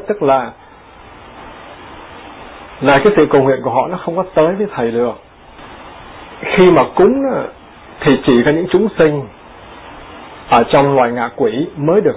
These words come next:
hưởng thôi. Còn những chúng sinh mà đã đi tái sinh rồi đó, thì cái sự cúng đó là, là vô ích.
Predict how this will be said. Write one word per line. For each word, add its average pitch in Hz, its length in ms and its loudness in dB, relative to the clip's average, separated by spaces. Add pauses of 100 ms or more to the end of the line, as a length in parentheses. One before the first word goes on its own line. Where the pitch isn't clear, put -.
hưởng 110 300 -6
thôi. 127 200 0 (1120)
Còn 131 240 4
những 147 160 0
chúng 185 240 0
sinh 151 240 2
mà 117 100 -4
đã 123 120 -4
đi 147 140 -2
tái 147 280 -2
sinh 143 140 -4
rồi 117 260 -4
đó, 135 80 -8 (1300)
thì 143 180 2
cái - 120 2
sự 139 200 4
cúng 160 240 0
đó 170 160 0
là, 120 220 -4 (880)
là 131 80 0
vô 143 160 4
ích. 175 300 4